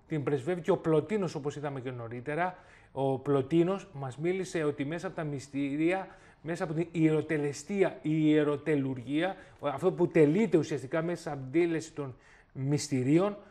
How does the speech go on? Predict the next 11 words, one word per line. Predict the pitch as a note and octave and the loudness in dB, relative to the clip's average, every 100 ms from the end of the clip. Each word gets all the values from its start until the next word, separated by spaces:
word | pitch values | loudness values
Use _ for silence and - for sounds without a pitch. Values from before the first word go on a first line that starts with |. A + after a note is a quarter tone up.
| - _ _ | -20 _ _
μπορεί | C#3+ D#3 F#3+ | 2 4 4
ο | D3+ | 2
άνθρωπος | C#3+ D#3 E3+ F#3 E3 | -2 -2 -4 -6 -4
να | D#3 C#3 | -4 -4
βγάλει | C3 B2 G3 G3 F3+ G3+ A3+ - - _ - _ | -6 4 10 10 10 6 2 -4 -20 _ -20 _
κάθε | A3 A3 | -2 0
τι | F#3 | 0
υλικό | G#3 G3 E3 D#3+ F#3+ | 0 -2 -2 2 4
που | G3+ F3 | 4 0
τον | E3+ | -4
επιβαρύνει. | D3 C#3+ D3 D3+ C3 | -4 2 2 2 0